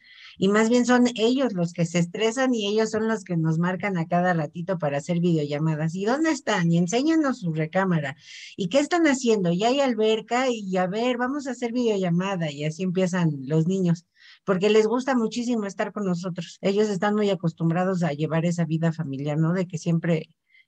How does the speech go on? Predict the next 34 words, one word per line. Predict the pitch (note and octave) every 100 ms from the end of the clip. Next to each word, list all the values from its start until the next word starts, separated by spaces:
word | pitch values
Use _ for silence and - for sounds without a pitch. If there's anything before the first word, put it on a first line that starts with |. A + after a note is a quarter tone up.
| _
la | - - F3+
familia | G3 A#3+ C4+ A#3+
siempre | A#3 G#3+ G#3
está | G#3+
unida, | G3+ F#3+ D#3+ D#3
que | F#3
es | F3+
lo | F3
que | E3+
le | E3
hemos, | D#3+ D#3+ D#3
les | D#3 E3+
hemos | E3 E3+
enseñado, | D#3+ D#3+ D3+ D#3+ C#3
¿no? | D3 E3 - _ - -
Entonces, | _ G3 G#3+
más | A3
bien | G#3+ A#3
ellos | A3 G#3+ A3
son | G#3+
los | G#3 -
que | E3+ C#3+ C3 C#3
se, | - D#3+ D#3 -
se | -
estresan. | D#3+ D#3+ F3 G3 F#3+
Nosotros | E3+ E3+ F#3 G#3 F3+
estamos | E3+ F#3 F#3 F3+
como, | D3 C#3 C3+ C3+ C#3+ _ _
pues, | E3+ F3
muy | G#3+ A3
tranquilos | G#3+ G3+ G#3+ G#3 F#3
en | D#3
ese | E3+ F3
aspecto. | E3+ - E3+ -